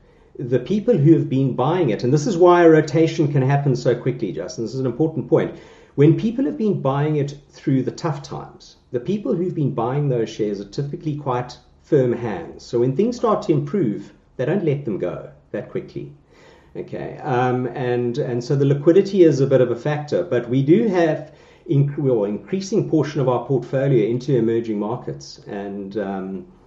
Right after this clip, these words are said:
we're finding that to be far more attractive. But, you know, places like Brazil, like Russia, those are interesting. And so I think, um, so I think South Africa is well positioned within emerging markets. But again, if you look at where, you know,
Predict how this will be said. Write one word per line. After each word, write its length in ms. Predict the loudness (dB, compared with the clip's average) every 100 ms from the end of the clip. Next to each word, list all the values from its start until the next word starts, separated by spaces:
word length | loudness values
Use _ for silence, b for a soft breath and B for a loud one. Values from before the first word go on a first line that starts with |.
| _ -8
we're 200 | -6 -4
finding 360 | -2 -2 -2 -4
that 340 | -6 -14 -18
to 80 | -12
be 80 | -8
far 240 | -4 -2
more 160 | -2 -4
attractive. 580 | -4 -6 -4 -6 -6
But, 220 | -6 -6 -6
you 80 | -8
know, 100 | -8
places 500 | -6 -6 -6 -8 -6
like 300 | -6 -8 -8
Brazil, 500 | -6 -2 -2 0 -2
like 280 | -6 -6 -4
Russia, 580 | -4 -6 -6 -6 -10 b b b b -8
those 180 | -4
are 60 | -2
interesting. 560 | 0 0 -2 -2 -8 -8
And 160 | -8
so 240 | -6 -4 -4
I 80 |
think, 320 | -4 -4 -4 -2
um, 380 | -2 -2 -6
so 120 | -8 -8
I 80 |
think 200 | -6 -6
South 200 | -4 -2
Africa 240 | -2 0 0
is 80 | 2
well 300 | 2 2 0
positioned 440 | -4 -4 -2 -2
within 220 | -2 -2
emerging 380 | -2 -4 -4 -6
markets. 480 | -8 -10 -14 -18 -20 B B
But 320 | -2 -2 -2 -4
again, 340 | 4 6 6
if 140 | 2
you 100 | -4
look 180 | -2 2
at 220 | 2 2
where, 140 | 4 6
you 260 | 8
know, 60 | 6